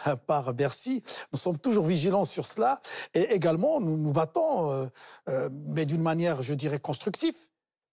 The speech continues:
auprès de notre gouvernement. C'est-à-dire, le, le dialogue avec notre gouvernement à travers Coordination Sud est un dialogue, je dirais, de, de constructif, euh, avec l'A F D, avec, euh,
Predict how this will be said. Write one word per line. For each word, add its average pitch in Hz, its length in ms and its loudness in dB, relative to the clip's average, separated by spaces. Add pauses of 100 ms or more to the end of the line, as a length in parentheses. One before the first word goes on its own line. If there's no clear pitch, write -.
(200)
auprès - 320 2
de 190 100 4
notre 160 240 0
gouvernement. 220 500 0 (300)
C'est-à-dire, 139 280 -2 (280)
le, 185 180 0
le 202 160 4
dialogue 226 380 4
avec 165 200 0
notre 156 200 0
gouvernement 151 560 2
à 127 80 -2
travers 131 340 0
Coordination 123 480 -2
Sud - 240 -2
est 156 140 0
un 156 80 2
dialogue, 170 320 2 (340)
je - 100 -6
dirais, 170 440 0 (320)
de, 147 180 2
de 147 160 2
constructif, - 800 -2
euh, 127 480 0
avec 123 260 0
l'A 160 180 4
F 175 80 0
D, 277 220 2
avec, 131 380 -2
euh, 127 100 0